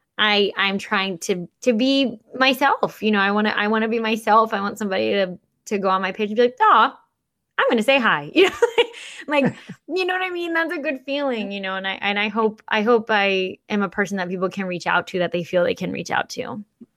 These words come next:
Speaker 2: I always imagine you to be behind the scenes to be like Monica from Friends, you know, like, really O C D organized with
Speaker 1: <laughs>
Speaker 2: bi-, ring binders, alphabeticalized, color coded,
Speaker 1: <laughs>
Speaker 2: cross-referenced.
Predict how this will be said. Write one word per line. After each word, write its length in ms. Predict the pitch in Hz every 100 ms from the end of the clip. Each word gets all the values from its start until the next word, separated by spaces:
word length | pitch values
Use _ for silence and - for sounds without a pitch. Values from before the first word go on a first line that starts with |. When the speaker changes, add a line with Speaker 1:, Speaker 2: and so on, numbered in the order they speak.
| _ -
Speaker 2:
I 140 | 202
always 180 | 254 226
imagine 460 | 208 208 - 180 190
you 80 |
to 140 | 175 -
be 440 | 202 175 175 160 185 -
behind 280 | 180 185 185
the 40 | 175
scenes 300 | 185 170 143
to 80 | -
be 100 | 156
like 260 | 151 156 156
Monica 420 | 165 160 147 143
from 140 | - 135
Friends, 480 | - 147 139 131 127
you 40 |
know, 120 | 170
like, 120 | 170 156
really 340 | 165 156 156 - 170
O 120 | 151
C 240 | 139 151
D 220 | 139 151
organized 580 | 143 143 143 139 135 131
with 120 | 147 131 151
Speaker 1:
<laughs> 120 | 139
Speaker 2:
bi-, 220 | 156 156 - 320
ring 300 | 202 214 220
binders, 560 | 175 185 190 185 185 180
alphabeticalized, 1040 | 185 185 175 185 - 180 170 170 165 160
color 220 | - 170 151
coded, 520 | - - 165 175 -
Speaker 1:
<laughs> 80 | -
Speaker 2:
cross-referenced. 880 | 190 - 196 175 - 180 175 180